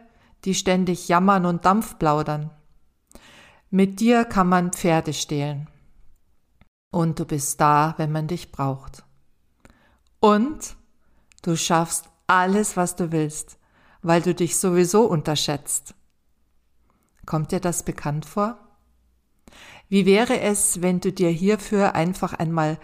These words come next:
Respekt zollst? Sei stolz auf deine wunderschönen Eigenschaften, die du an den Tag legst. Klopf dir mal auf, selbst auf die Schulter und mach dir deine Eigenschaften bewusst.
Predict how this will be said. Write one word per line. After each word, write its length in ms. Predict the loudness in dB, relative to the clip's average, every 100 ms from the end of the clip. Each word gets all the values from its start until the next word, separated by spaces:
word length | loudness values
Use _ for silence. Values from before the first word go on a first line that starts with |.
| -14 -6
Respekt 560 | -4 -2 -2 -4 -6
zollst? 540 | -8 -6 -6 -8 -16 -20 _ _ _ _ _ _ _ -6
Sei 220 | 0 2
stolz 680 | 0 -2 0 2 0 -4 -8
auf 200 | -6 -8
deine 440 | -4 -2 -2 -4 -6 -2
wunderschönen 840 | 2 2 2 0 -2 -4 -4 -6
Eigenschaften, 800 | -4 -4 -4 -4 -6 -6 -8 -8
die 140 | -6
du 120 | -6
an 140 | -6 -6
den 160 | -6
Tag 320 | -6 -6 -6 -6
legst. 480 | -10 -10 -16 -18 _ _ _ _ _ -20 -20 -20 -8
Klopf 340 | 0 0 0
dir 180 | -2 0
mal 440 | 2 4 4 2 -4
auf, 240 | -8 -8
selbst 480 | -4 0 0 -2 -6
auf 180 | -8 -8
die 140 | -10
Schulter 720 | -4 0 0 0 -2 -2 -6 -18 _ -20 _
und 240 | -6 -4 0
mach 260 | 0 -2
dir 240 | -4 -4 -4
deine 360 | -4 -6 -8 -6
Eigenschaften 760 | -4 -2 -4 -6 -8 -10 -10 -8
bewusst. 560 | -8 -8 -8 -8 -10